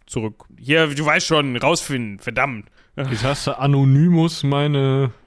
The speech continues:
Speaker 1: Genau.
Speaker 2: Adresse gegeben.
Speaker 1: Genau.
Speaker 2: Danke.
Speaker 1: Also wenn ihr das rausfindet, schreibt dem Michael einen netten Brief, packt ein bisschen Schokolade rein oder so und, äh, bedankt euch für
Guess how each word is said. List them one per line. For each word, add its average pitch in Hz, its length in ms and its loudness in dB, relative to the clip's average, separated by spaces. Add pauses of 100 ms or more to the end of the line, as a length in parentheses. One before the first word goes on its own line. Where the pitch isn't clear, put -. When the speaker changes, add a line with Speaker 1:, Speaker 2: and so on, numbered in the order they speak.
(340)
Speaker 1:
Genau. 160 160 2
Speaker 2:
Adresse 110 240 -2
gegeben. 95 380 -4
Speaker 1:
Genau. 113 180 0
Speaker 2:
Danke. 95 280 -6 (300)
Speaker 1:
Also 139 180 -2
wenn 165 100 0
ihr 175 80 0
das 156 200 -2
rausfindet, 165 520 -2
schreibt - 280 -6
dem 135 100 -6
Michael 139 260 -8
einen 123 100 -6
netten 131 220 -10
Brief, 123 360 -8 (100)
packt - 220 -8
ein 127 60 -6
bisschen 117 200 -10
Schokolade 117 540 -4
rein 110 180 -6
oder 110 220 -8
so 107 200 -6 (300)
und, 104 300 -12
äh, 101 180 -8
bedankt 104 400 -10
euch 92 480 -16
für 101 380 -10